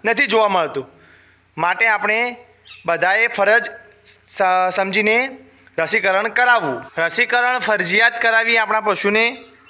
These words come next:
અને આપણા પશુને આ રોગથી આપણે બચાવીએ. એના પછી જો તમારા પશુને આ રોગ થયો હોય તો જે આપણે ગોબર કરીએ પશુ, એની અંદર પીપ અથવા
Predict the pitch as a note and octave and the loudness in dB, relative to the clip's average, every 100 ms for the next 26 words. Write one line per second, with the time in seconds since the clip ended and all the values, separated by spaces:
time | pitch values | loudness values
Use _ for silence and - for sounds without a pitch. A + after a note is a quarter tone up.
0 | - - F#3 G3+ F#3+ F3+ G#3 G#3 F#3+ G#3 | -20 -6 -2 0 0 -2 -2 0 0 2
1 | G#3 A3 A3 - - _ E3 F#3 F#3 G3 | 2 0 -4 -10 -20 _ -2 0 0 0
2 | F#3+ G#3+ G3 F3+ F#3+ A3 A3 - - F#3 | 0 0 0 0 0 -2 -6 -12 -4 0
3 | A3+ A3 F3 C3 - - - - - _ | 2 2 0 -2 -6 -20 -20 -20 -20 _
4 | F3 F#3 G#3+ A#3+ A#3+ B3 B3+ C4 B3+ - | -2 0 0 0 0 0 0 -2 -4 -14
5 | - - E3 A#3+ B3 B3 G#3 G3+ A#3+ B3 | -20 -10 0 4 4 2 -2 0 0 0
6 | A#3+ A#3+ A#3 A#3 G3+ A3+ G#3+ A3 G#3+ B3 | -2 0 2 2 2 0 -2 0 2 4
7 | A3+ B3 C4 C4 - - - - - _ | 4 2 2 -2 -12 -20 -20 -20 -20 _
8 | _ _ - - G#3 A3 A#3 A#3+ A#3+ - | _ _ -10 0 2 4 4 2 0 -8
9 | - _ _ C#3+ E3 G#3 G#3+ A3 G3 F#3 | -20 _ _ -6 -2 -2 0 -2 0 0
10 | A3 A#3+ A3+ G#3+ G#3+ F#3+ G#3 A#3+ B3+ A3+ | 2 2 0 0 0 0 0 0 -2 -8
11 | - F3+ F3+ A#3 G#3+ F#3 G3 G#3+ A#3+ B3+ | -2 0 0 0 0 2 0 2 -2 -6
12 | - - - _ _ A3 A#3+ C4 - - | -16 -20 -20 _ _ -2 0 -2 -6 -20
13 | - - _ _ F#3 F#3 G#3 A3+ E3 - | -20 -20 _ _ -4 0 2 2 0 -6
14 | - | -14